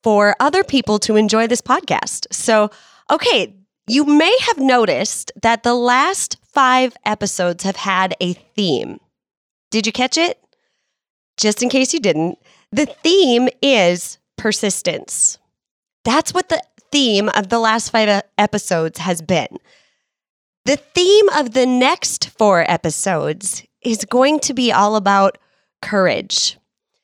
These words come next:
So over the next four weeks, we're really gonna dive into what it means to have courage, what it looks like in different situations. And today's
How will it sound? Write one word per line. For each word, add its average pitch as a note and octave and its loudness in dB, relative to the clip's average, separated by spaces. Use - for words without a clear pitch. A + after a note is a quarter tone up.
So C4+ 0
over D4+ 2
the F4 0
next E4+ 0
four D#4+ 2
weeks, C#4+ 0
we're A3+ 0
really B3+ 0
gonna B3+ 2
dive A3+ 0
into G3+ -2
what A3 0
it C4+ 2
means G#3+ 0
to A#3+ 0
have A#3 -2
courage, E3 -6
what A3 2
it B3+ 0
looks A#3+ -2
like F3+ 0
in G3 0
different A3 0
situations. G3+ -2
And A#3+ 2
today's E4+ 0